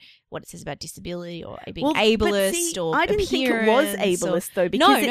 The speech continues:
Speaker 1: no,
Speaker 2: such
Speaker 1: no.
Speaker 2: a positive story. Like, he's such a positive character. He
Speaker 1: Right.
Speaker 2: helps them. Um, and he is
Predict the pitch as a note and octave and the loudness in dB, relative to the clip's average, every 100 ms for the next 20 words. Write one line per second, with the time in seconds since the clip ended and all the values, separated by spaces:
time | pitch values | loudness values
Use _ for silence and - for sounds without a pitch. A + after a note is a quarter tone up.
0 | B3 D4 F#3 E4+ - _ _ _ - C4 | 2 0 2 -2 -4 _ _ _ 0 2
1 | B3 A#3+ A3 - A3 G#3+ - G#3+ G#3+ - | 2 -2 -2 0 2 2 0 -2 -2 -8
2 | - - D4 - - C#4+ C4 A#3 F#3+ D#3+ | -6 0 2 2 -2 -2 0 0 -2 -6
3 | - C4 B3+ - - - - F#3+ A3 C#4+ | -4 -2 -4 -8 -12 -12 -10 -2 0 2
4 | C#4 C4 - - F#3 G#2+ - - _ _ | 2 2 0 -4 -4 -4 -12 -18 _ _
5 | - G3+ G3 F3+ F#3 G3 G#3+ A#3 A#3 G3+ | -2 0 0 -2 -4 -2 -2 0 0 0
6 | G#3 G3 G3 - | 0 0 -6 -12